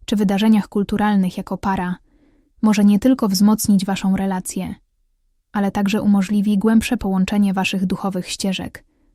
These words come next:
z aktywnym uczestnictwem w życiu społecznym. W dziedzinie finansów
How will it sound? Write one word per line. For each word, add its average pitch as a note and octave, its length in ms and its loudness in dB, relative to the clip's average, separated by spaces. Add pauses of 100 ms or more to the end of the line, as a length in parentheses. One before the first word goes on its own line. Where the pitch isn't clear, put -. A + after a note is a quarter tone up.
(140)
z - 140 -12
aktywnym A3 480 2
uczestnictwem F#3+ 840 0
w F#3 40 0
życiu F#3 240 -4
społecznym. F3+ 680 -6
W G3 80 2
dziedzinie A#3 400 6
finansów F#3+ 680 0